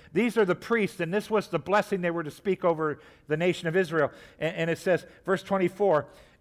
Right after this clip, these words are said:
"God bless you and keep you. God smile on you and gift you.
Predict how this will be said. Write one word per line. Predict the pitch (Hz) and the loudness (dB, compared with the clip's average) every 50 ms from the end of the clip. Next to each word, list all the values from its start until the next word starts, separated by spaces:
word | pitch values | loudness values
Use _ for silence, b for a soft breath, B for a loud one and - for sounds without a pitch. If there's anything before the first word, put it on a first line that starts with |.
| B 117 | B 0
"God | - 180 196 214 226 185 147 | 4 4 6 4 4 2 -2
bless | - 170 214 240 240 220 - - - | 0 2 4 4 2 2 -2 -4 -2
you | 170 151 135 127 127 123 - - - - _ b b b b b b b b b - | 0 2 2 2 0 -2 -8 -16 -20 -20 _ b b b b b b b b b -4
and | 147 151 147 139 143 | -4 -4 -4 -4 -8
keep | - - 240 240 220 - - 160 | -8 -6 -4 -4 -6 -6 -4 -2
you. | 139 117 98 85 - - - _ _ _ _ _ _ b b b b b b b - | -2 -2 -2 -4 -10 -16 -20 _ _ _ _ _ _ b b b b b b b 0
God | - 185 196 202 196 - | 2 4 4 4 4 0
smile | - - - 175 202 220 240 240 240 233 214 | -4 -12 -8 -4 -2 0 2 4 4 4 6
on | 180 170 160 156 147 143 | 6 4 4 2 0 -2
you | 135 131 123 107 98 - - _ b b b b b b b | -2 -2 -2 -4 -4 -8 -14 _ b b b b b b b
and | - 156 160 151 143 123 104 - | -4 -4 -4 -4 -6 -8 -12 -8
gift | - 214 254 240 240 - - - - | -2 0 0 0 -2 -4 -16 -10 -6
you. | 165 131 117 101 | -4 -4 -4 -4